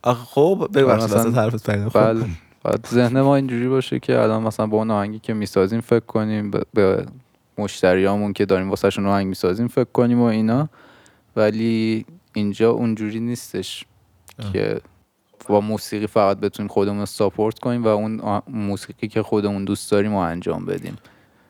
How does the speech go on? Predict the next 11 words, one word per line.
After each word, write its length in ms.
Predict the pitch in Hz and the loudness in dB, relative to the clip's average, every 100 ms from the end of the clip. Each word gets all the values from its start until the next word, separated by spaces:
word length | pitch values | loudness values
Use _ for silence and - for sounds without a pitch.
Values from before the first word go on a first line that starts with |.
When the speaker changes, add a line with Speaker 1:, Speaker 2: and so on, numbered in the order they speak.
| - | 2
Speaker 1:
من 300 | 120 147 - - | 4 4 0 0
همون، 340 | 123 160 110 | 2 4 6
من 280 | 107 131 131 - | 4 2 0 -2
فکر 240 | - 117 131 | 0 0 2
می‌کنم 360 | 131 131 131 | 4 4 2
که 120 | - 135 | 2 4
یعنی 480 | 127 90 98 113 - _ _ - | 4 4 4 2 -2 _ _ -2
یکی 160 | 101 | 4
از 80 | 123 | 6
دلایلی 500 | 101 92 90 92 113 | 4 2 2 2 2
که 320 | - 120 117 | 4 4 4